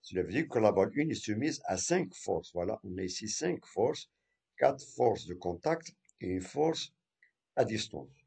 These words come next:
Et on sait que la force à distance est toujours répartie.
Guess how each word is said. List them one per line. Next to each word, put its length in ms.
Et 40
on 120
sait 240
que 100
la 120
force 300
à 40
distance 560
est 120
toujours 460
répartie. 560